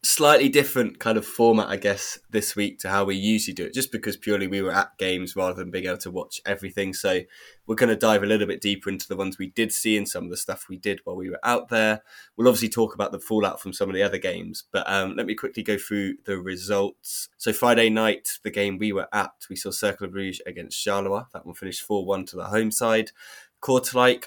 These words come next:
lost two nil at home to Westerlo. Sint Truiden and Leuven played out a nil nil draw. Mechelen got a two one win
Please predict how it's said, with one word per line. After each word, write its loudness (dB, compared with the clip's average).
lost -2
two 0
nil 0
at -6
home 0
to -8
Westerlo. 2
Sint -4
Truiden 0
and 2
Leuven 0
played -2
out -4
a -6
nil -2
nil -6
draw. 0
Mechelen 2
got 2
a 4
two -2
one 2
win -2